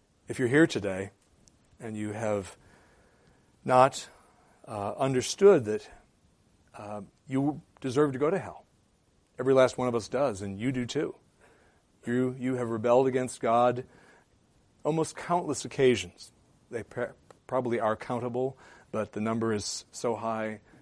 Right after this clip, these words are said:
it's ridiculous. God knows that number, by the way. If you've done that, I mean, if you're, if you're not, um, if you don't under-,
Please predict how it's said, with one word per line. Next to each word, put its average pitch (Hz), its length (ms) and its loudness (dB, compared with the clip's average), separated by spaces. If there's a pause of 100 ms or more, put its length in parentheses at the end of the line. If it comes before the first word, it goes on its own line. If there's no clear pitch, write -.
(120)
it's - 180 -16
ridiculous. - 640 -10 (800)
God 113 220 -4
knows 101 200 -6
that 95 140 -10
number, 98 200 -12
by 85 140 -12
the 82 100 -18
way. 90 160 -18 (1900)
If 117 100 -8
you've 170 160 0
done 160 220 6
that, 175 240 2 (640)
I 131 140 0
mean, 135 80 0 (120)
if 131 160 -2
you're, 143 160 2
if 123 180 -2
you're 156 100 0
not, 156 320 2
um, 120 320 0 (500)
if 117 140 -4
you 156 80 2
don't 160 160 6
under-, 147 280 0